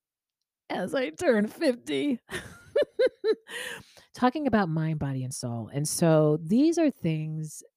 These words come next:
eh, through these losses that I just explained, these are things that have helped me. One thing, and I've done many, many more than I'm gonna say,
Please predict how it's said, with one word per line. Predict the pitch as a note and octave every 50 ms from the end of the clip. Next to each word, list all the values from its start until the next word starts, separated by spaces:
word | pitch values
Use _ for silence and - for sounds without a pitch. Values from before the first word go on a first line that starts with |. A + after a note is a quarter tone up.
| _ _ -
eh, | - - -
through | - E3+ F3+ F#3 F#3+ G3 G#3 G#3
these | F#3+ F3+ F3 E3+ E3 D#3
losses | C#3+ D3 C3+ C3+ C3 C3 C3 - - B2+ B2 C3
that | B2 B2
I | B2 B2
just | B2+ C3+ C3+ - -
explained, | A#2+ - - - G#2 G2+ G2+ G2 G2 B2 - - _ _ _ _ _ _ _ _
these | - E3 F3+ F#3+
are | A3 A3
things | G#3+ - - D3+ D3 C#3+ C#3+ C#3 -
that | C#3+ C3+ C3+
have | C3+ C3
helped | B2+ - - E3 D#3 D#3 - C#3+
me. | C#3 C#3 A#2 A2+ A#2
One | A#2+ C3+ D3 D#3+ F3 F3+
thing, | - - D#3 C#3 C3 C3+ C#3
and | C#3
I've | D3 D3+ D#3 -
done | G#3 A3+ B3 A3+ F#3 F3
many, | F3 E3+ E3+ D#3+
many | D#3 D#3 D3+ C#3+
more | C#3+ C#3 C#3 C#3
than | C3 C3
I'm | C3 B2+ B2+
gonna | C3+ B2 A#2+
say, | C3 - - - A#2 A2+ - - -